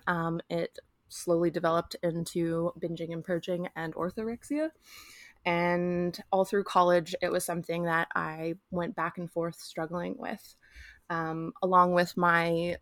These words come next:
chronic illnesses, I do have endometriosis and P C O S, so that throws my hormones and all of that other fun mental health stuff into the mix. But along my journey, um, really diving into myself, um,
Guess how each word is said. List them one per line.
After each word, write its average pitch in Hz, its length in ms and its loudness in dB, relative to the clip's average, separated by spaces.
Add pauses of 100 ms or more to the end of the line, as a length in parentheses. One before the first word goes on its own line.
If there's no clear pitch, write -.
chronic 175 420 -4
illnesses, 180 560 -2
I 170 80 0
do 175 160 -2
have 175 140 0
endometriosis 165 880 -4
and 160 80 -8
P 165 140 -10
C 151 220 -8
O 156 60 0
S, 226 220 0
so - 280 0
that 165 240 2
throws 170 280 0
my 165 80 -2
hormones 190 680 2
and 165 300 -2 (440)
all 220 200 4
of 190 80 0
that 185 200 0
other 170 380 2 (100)
fun 170 320 0
mental 165 300 -6
health 175 300 -12
stuff 165 300 -8 (120)
into 170 320 -6
the 165 140 -8
mix. - 400 -10 (120)
But 220 260 8 (340)
along 214 340 12
my 196 140 6
journey, 185 580 4 (160)
um, 180 460 4 (560)
really 196 540 6 (260)
diving 185 480 6
into 190 280 2
myself, 175 760 2 (100)
um, 160 420 -4